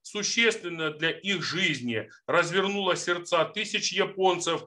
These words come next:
навстречу православию. Никаких внешне благоприятных условий для проповеди не было. Архиепископ Николай представлял народ, который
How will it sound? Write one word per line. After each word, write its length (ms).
навстречу 640
православию. 920
Никаких 520
внешне 600
благоприятных 760
условий 440
для 180
проповеди 540
не 260
было. 420
Архиепископ 720
Николай 500
представлял 680
народ, 400
который 580